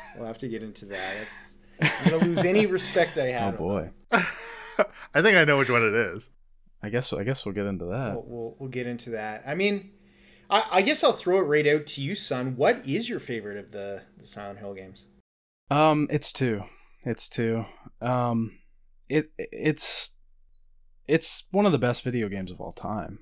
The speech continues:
Speaker 2: I mean, um, I think, um, <sighs> I, I mean, I've said this on the channel a lot. I don't, I don't cry a lot at video games. I, it's just a, it's a weird thing where I just,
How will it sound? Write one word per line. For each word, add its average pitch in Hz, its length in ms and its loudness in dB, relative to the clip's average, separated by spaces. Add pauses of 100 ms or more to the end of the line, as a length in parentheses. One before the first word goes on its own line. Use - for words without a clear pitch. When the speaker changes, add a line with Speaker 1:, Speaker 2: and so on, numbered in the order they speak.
Speaker 2:
I 104 60 -8
mean, 98 320 -6
um, 95 500 -6 (840)
I 127 120 6
think, - 600 2 (400)
um, 117 640 4 (1120)
<sighs> - 20 -8 (1500)
I, 147 140 2
I 151 140 4
mean, 170 100 8
I've 180 100 6
said 220 200 8
this 185 120 2
on 156 80 8
the 113 60 2
channel 110 420 0
a 92 40 -4
lot. 92 180 -4
I 123 80 4
don't, 175 180 6
I 143 60 8
don't 160 160 6
cry 110 240 2
a 101 80 0
lot 95 300 -4 (180)
at 113 140 -8
video 101 260 -4
games. 95 500 -6 (140)
I, 120 160 0
it's - 260 -4
just - 200 -4
a, 127 140 0
it's - 180 -4
a 156 40 4
weird 117 520 -2
thing 104 580 -6
where 104 180 -6
I 104 60 -4
just, 107 460 -8